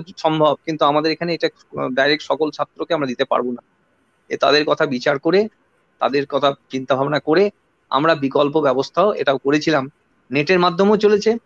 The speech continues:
ইন্টারনেটের মাধ্যমে যোগাযোগ, by ফোনে চলেছে, WhatsApp করে, এবং সঙ্গে সঙ্গে আমরা কিন্তু কিছু কিছু ছেলে খুব অল্প অল্প করে, হয়তো সেটা পাঁচজন, maximum পাঁচজন এরকম হয়েছে, আমি দে-,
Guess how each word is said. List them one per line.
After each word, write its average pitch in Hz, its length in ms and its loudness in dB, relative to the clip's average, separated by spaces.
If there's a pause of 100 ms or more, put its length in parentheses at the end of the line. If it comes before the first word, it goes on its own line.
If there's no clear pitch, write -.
(260)
ইন্টারনেটের 156 440 0
মাধ্যমে 170 280 2
যোগাযোগ, 190 460 4 (160)
by 139 180 2 (160)
ফোনে 185 260 2
চলেছে, 190 360 2
WhatsApp 151 380 0 (100)
করে, 214 240 2 (360)
এবং 202 240 4
সঙ্গে 185 260 0
সঙ্গে 214 300 0 (320)
আমরা 160 220 0
কিন্তু 165 260 -4
কিছু 170 240 -4
কিছু 196 160 -4
ছেলে 165 180 -2
খুব 262 200 2
অল্প 202 220 4
অল্প 156 240 2
করে, 120 200 -8 (500)
হয়তো 180 220 2
সেটা 170 220 0
পাঁচজন, 160 440 0
maximum 220 440 0
পাঁচজন 160 460 0
এরকম 147 260 -4
হয়েছে, 147 320 0
আমি 147 160 -8
দে-, 139 320 -8